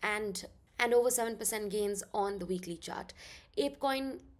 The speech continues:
gained over four percent on the daily and over five percent on the weekly. Dash was making a little bit of strides with two point two percent gains. However, the larger tone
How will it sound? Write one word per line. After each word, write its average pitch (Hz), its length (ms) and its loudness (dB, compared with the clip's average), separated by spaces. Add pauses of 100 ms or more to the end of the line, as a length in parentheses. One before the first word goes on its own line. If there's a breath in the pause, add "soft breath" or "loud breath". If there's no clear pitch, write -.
(160)
gained 196 440 4
over 190 220 2
four 262 180 0
percent 240 320 -2
on 202 100 -2
the 180 60 -8
daily 190 320 0
and 180 140 -2
over 175 160 -4
five 190 240 -6
percent 175 240 -2
on 165 80 -6
the 160 80 -8
weekly. 214 480 -8 (580 loud breath)
Dash 254 360 4
was 214 340 -2
making 214 480 0 (160)
a 233 60 0
little 254 180 0
bit 196 140 0
of 190 80 0
strides 202 640 0
with 214 280 -2 (200)
two 214 100 -6
point 185 240 -4
two 196 100 -2
percent 175 380 -6
gains. 175 400 -4 (520 loud breath)
However, 240 380 2
the 202 100 0
larger 233 400 4
tone 247 560 -4